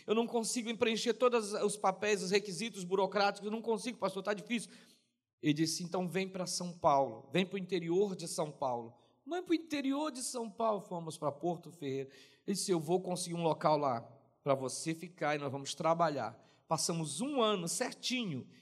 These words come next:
em Porto Ferreira e ali Deus abriu as portas. Fez um ano, nós chegamos lá em julho ou agosto,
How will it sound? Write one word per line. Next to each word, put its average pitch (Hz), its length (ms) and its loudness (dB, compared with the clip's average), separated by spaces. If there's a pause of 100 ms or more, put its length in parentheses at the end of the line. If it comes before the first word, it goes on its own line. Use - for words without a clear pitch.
(120)
em 165 140 0
Porto 180 400 4
Ferreira 147 600 0 (300)
e 131 120 0
ali 143 160 2
Deus 170 340 2
abriu 175 260 0
as 170 120 -2
portas. 135 520 0 (720)
Fez 208 400 10
um 311 220 2
ano, 214 180 8
nós 180 120 6
chegamos 208 360 2
lá 202 260 8
em 220 540 0
julho 220 380 0
ou 196 80 10
agosto, 143 720 0